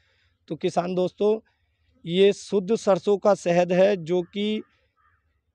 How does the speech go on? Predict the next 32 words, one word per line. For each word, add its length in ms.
पूरी 240
तरीक़ा 500
से 280
जम 260
जाता 360
है। 220
बिल्कुल 420
आप 200
ये 160
मान 240
के 100
चलिएगा, 460
अगर 180
आप 180
देसी 460
घी 180
देखेंगे 600
तो 80
बिल्कुल 320
सेम 420
आपको 340
यही 340
नज़र 300
आएगा। 300
मैं 120
आपको 280
दूसरी 340
साइड 240
से 120
दिखाऊं 320
इसको, 280
देखिएगा। 520